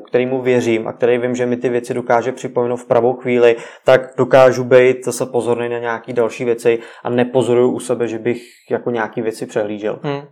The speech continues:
Speaker 1: Důležitý je podle mě mít ten systém, kterýmu můžeš věřit.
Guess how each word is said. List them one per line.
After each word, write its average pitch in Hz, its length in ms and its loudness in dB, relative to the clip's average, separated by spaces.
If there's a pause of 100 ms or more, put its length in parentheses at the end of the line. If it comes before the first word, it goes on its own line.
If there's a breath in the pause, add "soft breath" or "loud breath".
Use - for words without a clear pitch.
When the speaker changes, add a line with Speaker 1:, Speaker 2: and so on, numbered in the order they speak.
Speaker 1:
Důležitý 131 380 0
je 135 100 6
podle 131 200 2
mě 131 140 -2
mít 127 140 -4
ten 131 200 -2
systém, 117 420 -4
kterýmu 117 380 -8
můžeš 110 300 -8
věřit. 104 280 -8